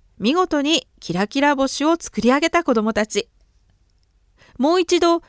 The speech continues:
キラリボックスを開けると、「キラキラ星ができたね」の手紙とともに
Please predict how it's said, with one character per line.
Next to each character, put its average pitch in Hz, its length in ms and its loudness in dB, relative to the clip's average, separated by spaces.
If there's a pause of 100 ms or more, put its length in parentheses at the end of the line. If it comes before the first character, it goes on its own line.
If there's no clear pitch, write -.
(140)
キ 240 120 0
ラ 302 120 4
リ 339 100 2
ボ 359 100 0
ッ 339 60 -4
ク - 120 -12
ス 294 120 0
を 294 80 6
開 214 120 2
け 226 180 -4
る 254 100 0
と、 - 240 0 (840)
「キ 254 140 -6
ラ 277 160 2
キ 302 140 -4
ラ 330 120 6
星 277 260 -2
が 185 140 -2
で 247 160 0
き - 100 -18
た 226 180 -2
ね」 240 260 -2 (160)
の 269 160 0
手 208 160 -8
紙 202 240 0
と 240 120 0
と 233 140 -2
も 240 160 0
に 240 260 -2